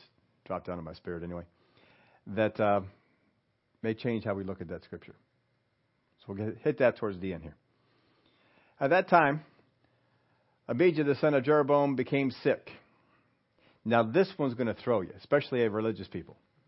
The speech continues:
This will mess with you. At that time, it's probably the time when, um, the, the other prophet had come up,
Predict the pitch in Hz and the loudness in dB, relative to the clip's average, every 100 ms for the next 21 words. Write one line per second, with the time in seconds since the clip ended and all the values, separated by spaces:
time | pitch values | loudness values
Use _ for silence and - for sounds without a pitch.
0 | _ _ 113 107 104 104 - 73 _ _ | _ _ -8 -6 -4 -4 -6 -20 _ _
1 | _ _ _ _ _ _ _ _ _ _ | _ _ _ _ _ _ _ _ _ _
2 | _ _ _ _ _ _ - 139 175 196 | _ _ _ _ _ _ 2 4 8 6
3 | - 160 165 - 180 185 170 135 165 151 | 8 6 4 2 4 6 4 4 6 6
4 | 147 135 123 117 113 104 _ _ - 110 | 4 2 4 4 4 0 _ _ -10 -8
5 | 98 101 104 107 110 - 127 - 95 92 | -8 -8 -2 -2 -2 0 0 0 -6 -6
6 | 95 87 95 | -6 -6 -10